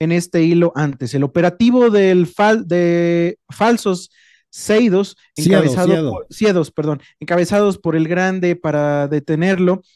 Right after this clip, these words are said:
Speaker 1: y luego entregarlo al Real Siedo. De locos, pues. Total, al final Arturo Beltrán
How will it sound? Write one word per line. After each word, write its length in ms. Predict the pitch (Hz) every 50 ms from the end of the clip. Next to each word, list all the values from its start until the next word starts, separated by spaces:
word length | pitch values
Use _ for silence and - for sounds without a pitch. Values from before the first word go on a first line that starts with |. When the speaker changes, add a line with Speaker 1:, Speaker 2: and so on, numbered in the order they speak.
| _ _ _
Speaker 1:
y 120 | 143 147
luego 400 | 151 165 175 175 170 175 180 - -
entregarlo 840 | 151 147 131 - 143 - 151 156 151 156 151 156 151 151 151 151 - - - - - - - -
al 160 | - 151 156
Real 400 | 151 151 143 139 143 151 156 156 - -
Siedo. 600 | - - - - - 170 165 165 143 135 127 117 - - - - - - - - -
De 540 | - 143 165 170 170 170 170 170 170 170 170
locos, 400 | 170 196 220 202 - 175 151 127
pues. 460 | - - 175 139 - - - - - _ _ _ _ _ _ - - _ _
Total, 380 | - 202 - 240 226 196 175 214
al 100 | 190 175
final 460 | 165 202 196 220 240 254 240 247 247 -
Arturo 400 | 156 156 151 - 190 190 202 190
Beltrán 500 | 175 165 156 - 190 190 196 196 185